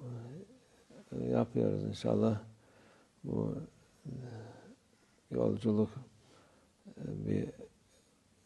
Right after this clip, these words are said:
üç haftaya yakın bir yolculuk yaptı. Allah'a şükürler olsun. Allah'ın istediği gibi inşallah olmuştur. Çünkü, e, sevindiler,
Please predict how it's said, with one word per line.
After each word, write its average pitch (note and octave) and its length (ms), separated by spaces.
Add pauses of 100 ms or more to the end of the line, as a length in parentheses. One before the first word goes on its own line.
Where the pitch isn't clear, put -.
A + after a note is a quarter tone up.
(140)
üç - 180
haftaya G#2 400
yakın G#2 420 (380)
bir G#2+ 120
yolculuk G2+ 540
yaptı. A2 500 (1400)
Allah'a A#1 680 (460)
şükürler G#2+ 560
olsun. G#2+ 480
Allah'ın G2 540
istediği G2+ 760 (220)
gibi G#2+ 240
inşallah G#2 540
olmuştur. G#2 640 (760)
Çünkü, - 420 (1900)
e, - 40 (800)
sevindiler, A2+ 1000